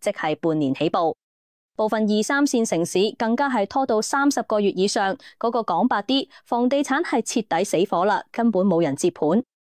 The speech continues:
中國經濟嘅爛攤子，冇人能夠收拾，習近平更加係收拾唔到。咁呢，只能夠係搵一個全國人都認得嘅人嚟做呢個背鍋俠，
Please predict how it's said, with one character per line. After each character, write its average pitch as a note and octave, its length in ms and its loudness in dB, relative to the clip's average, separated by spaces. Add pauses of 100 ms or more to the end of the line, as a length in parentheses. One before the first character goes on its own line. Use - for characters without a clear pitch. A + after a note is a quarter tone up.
(340)
中 C4+ 180 2
國 B3 120 2
經 C4 200 2
濟 A3+ 160 2
嘅 G#3+ 80 2
爛 G3+ 180 2
攤 C4+ 220 2
子， G#3 400 2
冇 A#3+ 180 4
人 G#3+ 140 2
能 E3+ 140 0
夠 G#3+ 100 2
收 D#4 220 0
拾， C#4+ 120 -2 (380)
習 A#3 180 0
近 B3 120 0
平 D3+ 240 -2
更 F3+ 200 -2
加 G3 80 0
係 G3 140 0
收 F3+ 220 0
拾 F3+ 100 0 (100)
唔 D3+ 60 -6
到。 E3+ 340 2
咁 G3+ 100 -2
呢， C4+ 260 2 (180)
只 D#4+ 140 -2
能 C4+ 160 0
夠 A3+ 120 2
係 A3+ 160 0
搵 F#3+ 220 2
一 - 40 0
個 A3 280 2
全 G#3+ 320 0
國 C4+ 180 0
人 F3 200 0
都 D#4+ 160 2
認 G#3 260 2
得 - 80 0
嘅 A3+ 160 0
人 D3+ 160 2
嚟 D#3+ 220 0
做 F3+ 160 2
呢 A3 80 2
個 G3+ 160 2
背 - 160 -2
鍋 F3+ 240 4
俠， G3 220 -2